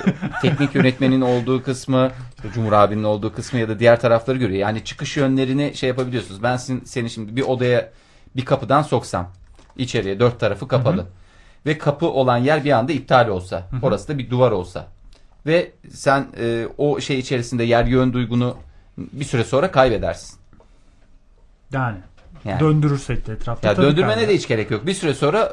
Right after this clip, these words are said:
Speaker 2: e, kaybedersin. Son-, sonuçta hani kendine baz alabileceğin bir nokta yok. Biraz bilimsel konuşuyorum Serkan. Bunun
Speaker 1: Ee,
Speaker 2: üstüne çalışın bak.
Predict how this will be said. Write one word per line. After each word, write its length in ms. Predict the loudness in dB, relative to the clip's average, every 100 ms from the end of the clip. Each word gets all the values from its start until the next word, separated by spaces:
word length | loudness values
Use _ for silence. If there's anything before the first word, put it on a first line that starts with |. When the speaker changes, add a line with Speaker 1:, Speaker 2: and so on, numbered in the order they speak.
| -6
Speaker 2:
e, 180 | -12 -2
kaybedersin. 460 | 4 4 4 0 -4
Son-, 140 | -6 -6
sonuçta 480 | -6 -4 -2 0 0
hani 220 | 0 -2 -8 -14 -2
kendine 400 | 0 2 4 6
baz 160 | 6
alabileceğin 500 | 2 -2 -2 -2 0
bir 80 | 0
nokta 280 | 0 0 -2
yok. 140 | -2 -8 -20 -20 0 6
Biraz 220 | 6 6
bilimsel 360 | 2 2 0
konuşuyorum 420 | 2 0 0 -4 0
Serkan. 440 | 2 4 4 4
Bunun 240 | 4 2 0
Speaker 1:
Ee, 20 |
Speaker 2:
üstüne 320 | -6 0 0 2
çalışın 420 | 0 0 -2 -2
bak. 140 | -2